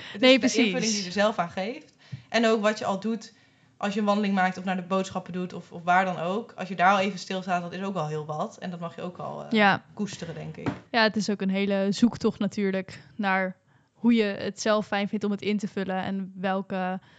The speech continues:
Speaker 2: ja, welke vormen bij jou passen. Of dat je, je hoeft er denk ik ook niet één te,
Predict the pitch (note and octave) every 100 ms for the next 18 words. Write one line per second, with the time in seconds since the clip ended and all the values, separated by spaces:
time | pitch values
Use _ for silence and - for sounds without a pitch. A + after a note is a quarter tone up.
0 | _ - F#3 G#3+ G3 F#3+ F#3+ G3+ A#3 G#3
1 | G3+ G3 G3 F#3+ F#3 F#3+ F#3 G#3+ G3+ G3+
2 | _ - A#3 G3+ G3 G3+ G3 G#3+ - F#3+
3 | F#3 F#3+ G3+ G#3 G#3 G3 A3